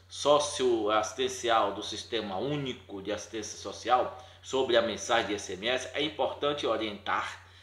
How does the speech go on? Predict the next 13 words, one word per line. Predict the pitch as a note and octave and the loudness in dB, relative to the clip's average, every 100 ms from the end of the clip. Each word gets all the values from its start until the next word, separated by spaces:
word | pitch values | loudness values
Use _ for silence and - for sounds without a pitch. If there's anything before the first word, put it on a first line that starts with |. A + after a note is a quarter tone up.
| - | -2
que | C#3 | 2
a | C#3+ | 2
família | - B2+ C#3 E3+ D#3 C#3 | 2 -2 0 0 2 2
deve | A#2+ B2+ B2+ | 2 2 2
se | A2 - | -2 -8
dirigir | C3+ C#3 A#2 F#2 G2 G#2 - - - - | -8 -6 -4 -4 -6 -8 -12 -20 -16 -2
à | B2 | 2
escola | C3 - - D3 C#3+ A#2+ - | 2 0 2 6 6 6 2
onde | E3+ F#3+ D#3+ | 2 4 4
a | |
criança, | - C#3+ B2+ A#2+ C#3+ D3 C#3 - - D3 - - - | 2 0 0 2 0 -2 -2 -2 2 4 2 -2 -4
olha | G#2+ B2 | 0 0
só, | A#2 B2+ B2 A2 - | 0 2 4 2 0